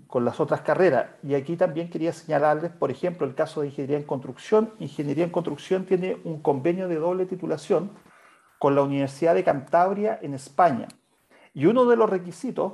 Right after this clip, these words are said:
para poder obtener el título de ingeniero en España es tener, eh, o certificar un nivel de B dos en inglés,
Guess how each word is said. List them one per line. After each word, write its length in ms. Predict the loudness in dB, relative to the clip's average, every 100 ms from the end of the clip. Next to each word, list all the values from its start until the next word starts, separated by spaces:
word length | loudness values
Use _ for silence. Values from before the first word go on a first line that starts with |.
| -6
para 240 | -2 0 2
poder 200 | 2 2
obtener 360 | 0 -4 -2
el 140 | -4 -4
título 400 | -6 -2 0 0
de 320 | -2 -4 -8
ingeniero 760 | -10 -6 -4 -2 0 2 0 -2 -12
en 140 | -10
España 540 | -6 0 0 0 -4 -8 -18 _ _ _ _ _
es 360 | 2 2 -2 -4
tener, 420 | -2 2 0 0 -12 _ _
eh, 240 | 0 2 0
o 80 | -2
certificar 760 | 0 -2 -4 -4 2 2 2 -4
un 160 | -4
nivel 340 | -2 -2 0 0
de 560 | 2 2 0 -2 -6 -8
B 240 | -4 -2
dos 380 | 0 -2 -4 -12
en 100 | -8
inglés, 500 | -6 -4 -6 -6 -14